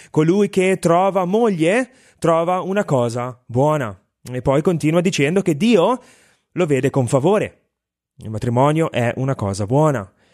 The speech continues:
In Geremia ventinove sei c'è un comandamento che esorta a prender mogli, a generar figli, ed a dire ai figli di prender mogli e a generare altri figli. Dio ha stabilito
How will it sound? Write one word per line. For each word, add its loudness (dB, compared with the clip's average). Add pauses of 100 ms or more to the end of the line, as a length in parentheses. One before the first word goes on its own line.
(220)
In -8
Geremia 2
ventinove 2
sei 0 (460)
c'è 0
un 0
comandamento 2
che -2 (200)
esorta 0
a -2
prender 0
mogli, 0 (440)
a -4
generar 2
figli, -2 (220)
ed 0
a 4
dire 2
ai 2
figli 0
di 0
prender 0
mogli 0 (260)
e 0
a 2
generare 0
altri -2 (140)
figli. -8 (280)
Dio 2
ha 2
stabilito -2